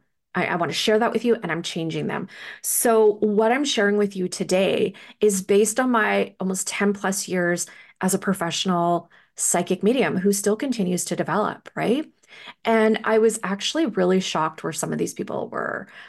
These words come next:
talking about, you know, "It's wrong and spirit can do this and that." I'm not saying spirit can't do that. My point was, is, yeah, I do think spirit can see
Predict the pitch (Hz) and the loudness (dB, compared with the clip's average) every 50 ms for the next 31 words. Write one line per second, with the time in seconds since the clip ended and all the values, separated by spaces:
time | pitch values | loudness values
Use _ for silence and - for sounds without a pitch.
0 | - _ _ - - - 196 202 202 - 202 170 160 156 - - 160 151 - 156 | -20 _ _ -10 -4 -2 -2 0 0 0 -2 -2 -2 -4 -6 -6 -6 -4 -2 0
1 | 156 151 147 - - - - _ _ _ _ _ - 190 190 165 151 139 - - | 0 2 2 0 -2 -4 -8 _ _ _ _ _ -4 -2 -2 -2 -2 -4 -4 -4
2 | - - 202 - - 247 254 285 285 277 269 269 269 269 269 233 175 156 160 - | -4 -4 -4 -4 -4 0 0 2 4 6 6 6 6 4 4 2 0 -2 -4 -6
3 | - - 254 262 247 254 - 220 208 196 185 185 180 254 269 262 262 262 - 208 | -4 -2 0 0 0 0 0 0 0 2 2 2 2 2 2 2 0 0 0 0
4 | 202 226 226 233 240 240 240 - - - - - - 269 370 539 - - 494 403 | 2 2 2 2 0 -2 -4 -10 -20 -20 -16 -8 -4 -4 -2 -2 0 2 2 2
5 | 247 - - - 214 214 214 - - 190 - - 160 - 196 226 214 143 - - | 2 2 0 2 2 2 2 0 -4 -6 -4 -4 0 2 2 2 2 0 -2 -4
6 | - - - - - - 185 190 254 277 - - 208 175 - - 160 160 160 151 | -8 -12 -20 -14 -6 -2 0 0 0 0 0 -2 -4 -2 -2 -2 -2 -2 -2 -2
7 | 165 170 160 170 190 226 277 - - - 175 185 - 196 202 202 220 202 - - | -2 -2 -2 0 0 0 0 0 0 0 -2 -2 0 -2 -2 0 -2 -4 -2 -4
8 | - - 190 226 311 302 - - - 202 180 175 - - 190 180 170 170 175 | -4 0 0 2 2 2 0 -2 -4 -4 -4 -4 -2 -2 0 0 0 0 -2